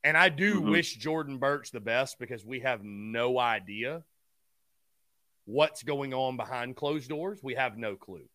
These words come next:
Speaker 1: But
Speaker 2: Mm-hmm.
Speaker 1: again, if, if you think about what the definition of a bust is, and you look at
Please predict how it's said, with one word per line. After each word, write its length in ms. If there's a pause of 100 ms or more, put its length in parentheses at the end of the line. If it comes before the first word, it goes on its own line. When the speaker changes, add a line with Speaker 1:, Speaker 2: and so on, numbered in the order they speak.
(720)
Speaker 1:
But 80
Speaker 2:
Mm-hmm. 80
Speaker 1:
again, 440 (220)
if, 140 (160)
if 180
you 240
think 360
about 420
what 420
the 80
definition 840 (440)
of 140
a 160
bust 560
is, 600 (680)
and 200
you 200
look 300
at 300